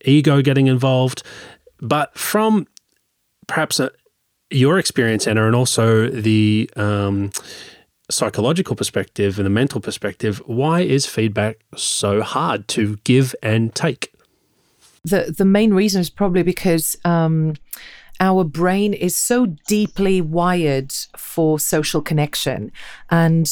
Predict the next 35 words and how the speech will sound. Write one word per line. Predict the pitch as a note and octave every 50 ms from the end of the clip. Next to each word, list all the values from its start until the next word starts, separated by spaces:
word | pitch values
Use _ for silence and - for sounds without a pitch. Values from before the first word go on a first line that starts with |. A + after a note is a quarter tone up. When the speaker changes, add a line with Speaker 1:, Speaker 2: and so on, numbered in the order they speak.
| - - -
Speaker 2:
that | E3 D3+ E3+ G#3+ - A3
means | A#3 A#3+ A3+ G3 -
that | - G#3 F3+ -
it | -
really, | - E3+ G3+ A3+ B3+ A3+ F3+ E3
it, | D#3+ - -
it | - F3 - - -
amplifies | E3 G3 G#3 G#3+ - - F#3 - - - E3+ D#3 D#3 D3+ D3+ D#3 D3 - - - -
everything | F3 F#3 F3 D3+ - F3 D#3+ D3 - - D#3 D3+ D3 D3 D3 - - - - - - -
that | - D3 D3 E3 D#3 D3+ D3+ -
is | - E3 E3 D3+ - -
related | D#3 D3+ D3+ D3 D3 - - A3+ - - - -
to | - - E3 D3+ D3+ D3 D3+ -
other | - D#3+ D3 D#3
human | - - D#3+ D3 C#3+ C#3
beings. | F3 G3 E3+ B2 - D#3 - - - - - - - - - - - - - -
Um, | E3 D#3+ D#3+ D#3 D#3 D#3 D#3 D#3 D#3 - - _ -
there | F3 D#3+ F#3 F3+ F#3
are | F3+ -
almost | E3+ G3+ G3+ G3+ F#3+ F#3 - - - - - - - - - - - - - -
key | - - B3 B3+ A#3+ A3+
drivers, | F3+ D#3 F#3 G3 G3 G3 G3+ F#3 - D#3 C#3+ -
some | - - A#3+ B3
of | A#3+ - -
our | G3 F#3 - -
key | - - A3 G#3
fundamental | - - - G#3 G3 F#3 F#3+ F#3 F3 F3 - - E3
drivers | D3+ - F3+ E3+ E3 D#3+ D3 C#3+ C#3 C3+ - -
when | D#3+ D3
it | C#3+ -
comes | - D#3 D3+ - -
to | - - D#3 D3+ C#3+ C#3+ -
our | - D3+ D3 C#3+ C#3+
brain, | C3+ - D3 D3+ D#3 D3+ D3 C#3+ C3 C3
how | - C3 C3+ E3 D#3+ D3+ D3+ D3+ D3+